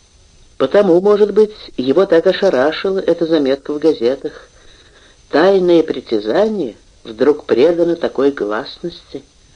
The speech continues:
И это не утка. Тем не менее, он кажется себе обманщиком.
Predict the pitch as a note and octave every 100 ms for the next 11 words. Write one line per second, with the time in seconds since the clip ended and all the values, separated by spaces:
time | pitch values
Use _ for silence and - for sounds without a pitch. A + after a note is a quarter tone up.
0 | _ _ _ _ _ _ - G#3 A#3+ A#3+
1 | G#3+ G#3 F#3 A2+ - - - B2+ _ _
2 | _ _ _ - - - - G#3 B3+ C4
3 | C4+ B3+ C4 B3+ G#3 A3 A3+ A3 G#3+ -
4 | F#3 F#3+ C#3 A#2+ B2+ C#3 - D#3 B2+